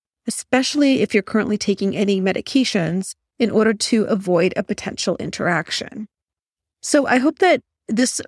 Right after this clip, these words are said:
really brief review of magnesium has served to bring your attention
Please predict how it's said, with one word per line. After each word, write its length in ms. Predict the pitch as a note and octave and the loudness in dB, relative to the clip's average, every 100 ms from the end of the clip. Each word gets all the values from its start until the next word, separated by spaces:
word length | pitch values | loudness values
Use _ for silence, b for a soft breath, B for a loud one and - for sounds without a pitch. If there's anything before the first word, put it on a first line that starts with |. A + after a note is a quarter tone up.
| G3+ | -8
really 460 | G#3 G3 A#3+ D#4 D#4+ | -6 -2 2 4 4
brief 420 | A#3 A#3 A3+ - | 2 2 0 0
review 340 | G#3+ G3+ G#3 | 0 2 2
of 120 | G3 G3 | 0 0
magnesium 760 | F#3 F#3 F3+ F3 A3+ B3 E4+ F#4+ B B | -4 -4 -6 -4 0 0 0 -6 B B
has 260 | - B3+ A3+ | 0 0 0
served 520 | - - G#3 G3+ - - | -2 0 2 0 -4 -6
to 100 | G3+ | -2
bring 260 | A#3 B3 | 2 4
your 160 | C#4 B3 | 4 2
attention 720 | G3 - A#3+ B3+ - F3 F#3 | -2 -2 0 2 0 -2 -4